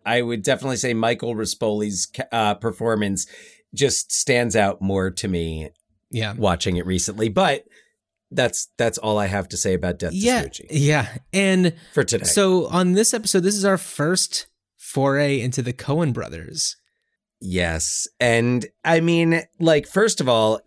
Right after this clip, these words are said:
Speaker 1: can we just say that, can we say that Fargo represents our gratitude for the entire body of work of the Coen brothers?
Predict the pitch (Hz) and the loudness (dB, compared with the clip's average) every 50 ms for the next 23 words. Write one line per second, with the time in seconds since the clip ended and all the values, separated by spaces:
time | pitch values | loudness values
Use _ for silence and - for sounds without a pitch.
0 | _ _ - - 165 165 170 170 139 185 202 196 - - 165 156 147 143 139 139 | _ _ -4 -2 0 2 2 2 4 2 2 2 2 2 4 4 4 4 4 2
1 | 139 - - 151 147 151 151 143 - 160 165 180 175 180 175 - - - 127 120 | 0 0 -2 -2 0 0 0 0 2 2 2 2 2 0 0 -2 -2 0 2 2
2 | 123 123 107 139 135 127 123 127 123 110 - - - - - - - _ _ _ | 2 2 2 2 4 4 4 2 2 -2 -4 -10 -20 -20 -20 -20 -20 _ _ _
3 | _ _ _ _ _ _ _ _ _ _ _ _ _ _ _ _ - - 131 120 | _ _ _ _ _ _ _ _ _ _ _ _ _ _ _ _ -10 -6 0 2
4 | 156 175 180 - 185 175 123 101 120 110 110 107 113 110 - - - - - _ | 2 2 2 4 4 4 4 4 4 2 2 0 0 -2 -2 -2 -2 -4 -6 _
5 | _ _ _ _ _ _ - 120 120 123 123 123 123 117 98 151 139 110 113 110 | _ _ _ _ _ _ -4 0 0 2 2 2 2 0 0 0 0 2 2 2
6 | 110 117 95 - 104 113 113 107 107 101 92 - - - 110 104 107 101 101 101 | 2 0 0 -2 -2 -2 0 0 0 -2 -4 -6 -2 2 4 4 4 4 2 2
7 | 101 104 101 - - - 113 117 113 117 113 113 110 104 - - - 135 139 139 | 0 0 -2 -6 -10 -10 -6 -4 -4 -2 -4 -4 -6 -8 -8 -4 -2 0 2 2
8 | 135 131 127 120 117 117 - - 101 90 127 113 110 107 104 104 98 82 82 78 | 2 2 2 2 2 0 0 -4 -6 -2 0 0 2 2 0 0 -2 -4 -4 -4
9 | 85 92 90 90 87 - - _ - 95 95 92 82 73 73 - - - - - | -4 -2 -2 -2 -4 -8 -12 _ -6 -4 -4 -4 -4 -6 -8 -14 -14 -10 -6 -4
10 | 104 85 80 73 71 69 73 69 65 - - - _ - - - - | -2 -2 -2 -4 -6 -10 -12 -14 -14 -16 -20 -20 _ -16 -14 -14 -14